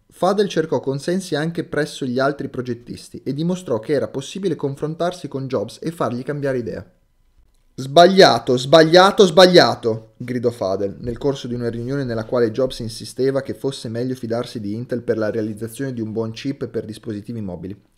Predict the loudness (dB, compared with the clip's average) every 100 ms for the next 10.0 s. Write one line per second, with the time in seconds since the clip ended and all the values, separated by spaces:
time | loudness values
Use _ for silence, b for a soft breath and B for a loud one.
0 | b b b b 0 2 4 2 0 -2
1 | -4 -4 -4 -4 -4 -4 -2 -4 -2 -4
2 | -4 -4 -4 -4 -4 -4 -4 -8 -10 -8
3 | -8 -4 0 0 -2 -6 -8 -8 -6 -4
4 | -4 -4 -6 -8 -4 -4 -2 -4 -6 -8
5 | -10 -10 -10 -14 _ _ _ b b b
6 | b 0 0 0 -2 -4 -6 -4 0 0
7 | -2 -8 -6 -6 -8 -16 -18 _ _ _
8 | _ _ -4 2 2 2 -2 -4 -2 -6
9 | -6 -12 -14 _ _ -12 -10 -10 -14 -16